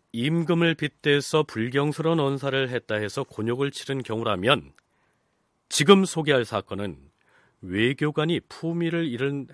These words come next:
행동을 해서 빚어진 일입니다. 세종 육 년 삼월 명나라에 갔던 진하 사절단이 임무를 마치고 돌아옵니다. 이 진하 사절이란 명나라 황실의 경사가 있을 때 그것을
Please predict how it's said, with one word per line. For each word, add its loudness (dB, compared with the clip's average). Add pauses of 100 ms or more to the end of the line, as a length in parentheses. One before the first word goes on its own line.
(120)
행동을 -4
해서 -6
빚어진 -10
일입니다. -20 (1160)
세종 8
육 6
년 6
삼월 0 (680)
명나라에 6
갔던 2
진하 2
사절단이 0 (320)
임무를 0
마치고 -2
돌아옵니다. -2 (480)
이 -4
진하 0
사절이란 -2 (460)
명나라 2
황실의 -2
경사가 -2
있을 -4
때 2
그것을 -4